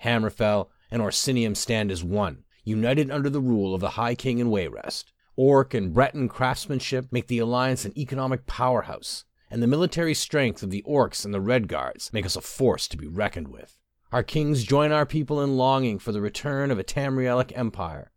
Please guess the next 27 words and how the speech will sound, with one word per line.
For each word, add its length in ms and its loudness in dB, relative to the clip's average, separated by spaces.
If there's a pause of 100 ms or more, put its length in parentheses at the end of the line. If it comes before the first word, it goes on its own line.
(180)
along 320 6
with 120 0
the 120 -2
economic 440 0
prosperity 640 -2
that 120 -8
goes 240 -6
with 160 0
it. 180 -18 (340)
There 100 2
is 80 2
only 220 4
one 260 4
way 240 6
to 80 2
make 180 2
sure 300 0
the 100 0
right 360 2
emperor 420 -4
rules 540 0
once 260 0
more 300 2
from 160 -4
the 80 -2
imperial 460 -2
city. 420 -6